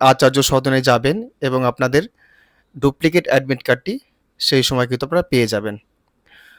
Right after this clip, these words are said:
তো যাক, এই ছিল আজকের এই ভিডিও, ইনফরমেশনাল ভিডিও।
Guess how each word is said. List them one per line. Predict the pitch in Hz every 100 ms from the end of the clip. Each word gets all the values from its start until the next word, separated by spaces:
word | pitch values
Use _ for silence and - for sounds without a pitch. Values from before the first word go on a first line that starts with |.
| _ -
তো | 135
যাক, | 156 - _ 143
এই | 147
ছিল | - 151 156 - -
আজকের | 127 131 135
এই | 139
ভিডিও, | 135 123 127 196 - _ _ _ -
ইনফরমেশনাল | 123 131 127 123 139 131
ভিডিও। | 123 117